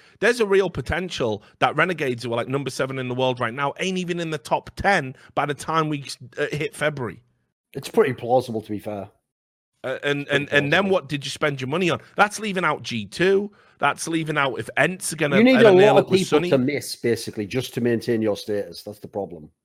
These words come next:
Speaker 1: Yeah, it, it's
Speaker 2: You're not gonna get that much better, let's be real. They're not gonna get twice as good.
Speaker 1: Yeah.
Speaker 2: Like, they've shown us their level, which is good, but like you say, it's good in the current climate. Is it good three months from now? Probably not.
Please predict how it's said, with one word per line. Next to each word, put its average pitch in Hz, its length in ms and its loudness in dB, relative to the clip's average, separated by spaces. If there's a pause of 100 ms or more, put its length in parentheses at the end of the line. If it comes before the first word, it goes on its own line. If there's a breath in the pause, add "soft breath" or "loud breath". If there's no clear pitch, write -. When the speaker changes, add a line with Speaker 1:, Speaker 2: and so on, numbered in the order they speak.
(100)
Speaker 1:
Yeah, 147 320 -4 (160)
it, 139 220 -6
it's - 300 -8
Speaker 2:
You're 226 140 8
not 208 140 4
gonna 151 160 4
get 131 160 2
that 120 160 -2
much 104 160 -8
better, 107 140 -2
let's 107 160 -6
be 107 120 -8
real. 101 160 -2
They're 110 120 -2
not 123 80 -4
gonna 131 120 -2
get 113 160 -8
twice 113 320 -10
as 87 80 -16
good. - 340 -12 (460)
Speaker 1:
Yeah. 110 200 -4
Speaker 2:
Like, 120 80 -2
they've 143 140 -4 (100)
shown 165 180 4
us 107 100 0
their 104 120 -2
level, 87 360 -10
which 127 160 -8
is 170 80 -4
good, 156 320 4
but 139 320 -4
like 135 160 -4
you 120 60 -10
say, 123 340 -6 (260 soft breath)
it's - 160 -10
good 139 220 4
in 127 120 0
the 104 80 -2
current 110 400 -2
climate. 92 440 -10 (120)
Is 120 140 -4
it 135 140 -6
good 131 200 0
three 123 200 0
months 123 220 0
from 139 100 -2
now? 135 80 2
Probably 101 260 -2
not. 101 240 -4